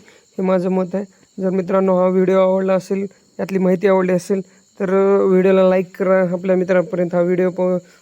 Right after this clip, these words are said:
पोहोचवती करा, शेअर करा आणि अशाच नवीन नवीन व्हिडिओसाठी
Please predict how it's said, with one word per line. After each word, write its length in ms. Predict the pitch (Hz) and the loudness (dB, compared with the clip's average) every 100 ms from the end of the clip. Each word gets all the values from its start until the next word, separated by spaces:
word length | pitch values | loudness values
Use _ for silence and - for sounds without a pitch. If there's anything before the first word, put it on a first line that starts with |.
| - | -8
पोहोचवती 380 | 185 185 190 185 | -6 -4 -6 -4
करा, 200 | 185 185 | -2 -2
शेअर 300 | 180 196 190 | -2 -2 -2
करा 280 | 180 185 180 185 _ - _ _ _ - | -2 -2 -2 -4 _ -20 _ _ _ -2
आणि 540 | 175 190 190 190 202 - _ _ - | 0 2 2 2 0 -6 _ _ -8
अशाच 320 | 175 214 196 | -2 0 2
नवीन 200 | 202 196 | 2 4
नवीन 220 | 190 190 | 4 4
व्हिडिओसाठी 580 | 185 185 175 202 190 | 4 2 0 -4 -4